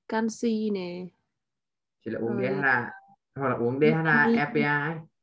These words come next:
Speaker 1: Ừ, chị nói chung là uống đủ á, nhiều rau, viên rau củ, viên, ờ, canxi, viên gì lợi cho đường ruột, rồi tùm lum la trắng da, đồ này kia nữa,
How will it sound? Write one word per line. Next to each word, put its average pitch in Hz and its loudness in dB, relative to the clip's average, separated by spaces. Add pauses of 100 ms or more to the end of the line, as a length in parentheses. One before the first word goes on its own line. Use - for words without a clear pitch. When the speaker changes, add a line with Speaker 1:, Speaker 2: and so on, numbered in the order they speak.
(720)
Speaker 1:
Ừ, 202 -2
chị - -8
nói 214 0
chung 233 0
là 208 -2
uống 214 0
đủ 180 2
á, 214 -2 (100)
nhiều 185 2
rau, 220 2 (180)
viên 220 2
rau 220 0
củ, 170 -4 (580)
viên, 220 2
ờ, 214 -2 (1120)
canxi, 226 2
viên 214 0
gì 180 -4 (960)
lợi 214 -2
cho 220 -2
đường 190 -2
ruột, 180 -4 (100)
rồi 190 -8
tùm 180 -8
lum 214 -2
la 208 -4
trắng 220 -4
da, 214 0
đồ 185 -6
này 185 -10
kia 220 0
nữa, 226 -2